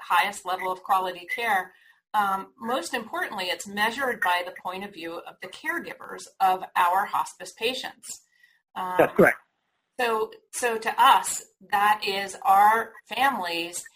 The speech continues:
Speaker 1: telling us, "Yes, you are providing excellent care." And, uh, you know, that connects back to our mission. Um, and in order for us to also remain the hospice of choice in our community, in order for us to stay true to that mission, to stay true to that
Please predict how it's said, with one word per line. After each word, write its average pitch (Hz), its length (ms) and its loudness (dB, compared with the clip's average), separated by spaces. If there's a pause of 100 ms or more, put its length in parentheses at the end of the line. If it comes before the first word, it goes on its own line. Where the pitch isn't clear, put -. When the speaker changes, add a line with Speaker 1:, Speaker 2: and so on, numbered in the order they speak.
(160)
Speaker 1:
telling 233 340 2
us, 170 280 -2 (200)
"Yes, - 320 2 (420)
you 220 180 -8
are 220 260 -4
providing 185 720 -2
excellent 175 480 -8
care." - 440 -6 (380)
And, 185 520 -2 (100)
uh, 175 220 -6 (100)
you 196 140 -6
know, 180 100 -4 (100)
that 180 320 4
connects 175 360 -6
back - 300 -4
to 165 120 -12
our 160 200 -10
mission. - 500 -10 (440)
Um, 185 420 -6 (580)
and 262 280 -2 (180)
in 269 140 0
order 302 260 2
for 254 180 0
us 277 240 2
to 226 220 -2
also 254 260 4
remain 202 380 -4
the 202 80 -2
hospice 202 440 -4
of 180 120 -14
choice 392 320 -6
in 170 80 -8
our - 140 -6
community, - 600 -16 (300)
in - 140 -8
order 196 180 0
for 196 140 -6
us 180 140 -4
to 196 100 -16
stay 175 240 -8
true 254 300 -6
to 247 60 -2
that 220 280 -2
mission, 214 360 -8
to 190 120 -16
stay 175 280 -8
true 196 180 -10
to 196 80 -6
that 180 220 -4